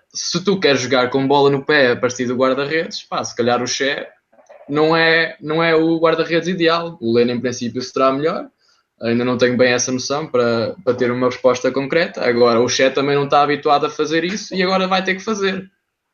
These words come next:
Se calhar o primeiro jogo corre mal, se calhar o Ederson também fez lá duas ou três,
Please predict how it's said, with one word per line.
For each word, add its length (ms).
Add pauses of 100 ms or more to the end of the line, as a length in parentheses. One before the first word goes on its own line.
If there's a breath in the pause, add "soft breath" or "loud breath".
(100)
Se 100
calhar 240
o 100
primeiro 300
jogo 180
corre 240
mal, 160
se 140
calhar 300
o 180
Ederson 420
também 240
fez 220
lá 160
duas 340
ou 120
três, 340